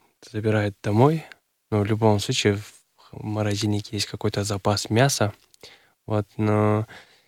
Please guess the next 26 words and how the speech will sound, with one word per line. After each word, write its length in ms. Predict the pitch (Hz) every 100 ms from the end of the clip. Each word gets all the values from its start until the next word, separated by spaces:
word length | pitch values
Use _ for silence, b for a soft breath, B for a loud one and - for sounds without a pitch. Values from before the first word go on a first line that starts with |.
| b _ -
издревле 540 | 135 165 196 175 147
наши 280 | 123 123 -
предки, 480 | - 120 147 - - 107
э, 1000 | 104 107 107 107 107 107 110 110 110 110
вообще 240 | 113 - 113
правильно 440 | - 110 104 104
готовили, 520 | 107 107 113 135 127 113
в 60 |
том 160 | - 104
плане 320 | - 110 107
это 180 | 104 -
всё 220 | 101 - 104
уже 300 | 104 107 101
отварное. 560 | - - 104 101 98 - _ _ _ _ _ _
То 80 | -
есть, 280 | 104 - -
э, 960 | 104 104 107 104 104 107 107 107 107 113 _ _ _ _ _ -
некоторые 440 | 110 107 - 104
варианты, 500 | 104 104 104 104 104
они 180 | 104 104
тушёные, 600 | - 107 - 104 104 101
это 160 | 101 -
приготовленные 720 | - 104 - 104 101 101 101
на 160 | 101 98
пару. 380 | 107 110 143 147 _ -
Вот, 340 | - 104 101